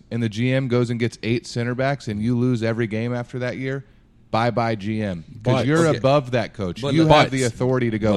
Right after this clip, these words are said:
Speaker 3: But
Speaker 1: "Listen, bro, what are you doing?"
Speaker 3: Yeah.
Speaker 1: What
Speaker 2: But
Speaker 1: are you doing?
Speaker 2: the thing is, I don't think
Speaker 3: You're assuming the
Speaker 2: the
Speaker 3: pyramid's that way.
Speaker 2: Exactly. You're assuming that's how the pyramid was.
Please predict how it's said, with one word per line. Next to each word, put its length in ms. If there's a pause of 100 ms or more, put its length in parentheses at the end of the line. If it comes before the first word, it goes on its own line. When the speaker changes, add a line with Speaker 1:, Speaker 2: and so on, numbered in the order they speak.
Speaker 3:
But 80
Speaker 1:
"Listen, 400
bro, 240
what 280
are 80
you 200
doing?" 440 (180)
Speaker 3:
Yeah. 200 (180)
Speaker 1:
What 180
Speaker 2:
But 40
Speaker 1:
are 60
you 180
doing? 460
Speaker 2:
the 240
thing 260
is, 260
I 100
don't 200
think 260
Speaker 3:
You're 100
assuming 280
the 40
Speaker 2:
the 60
Speaker 3:
pyramid's 240
that 160
way. 200
Speaker 2:
Exactly. 500
You're 240
assuming 580 (100)
that's 200
how 100
the 100
pyramid 380
was. 320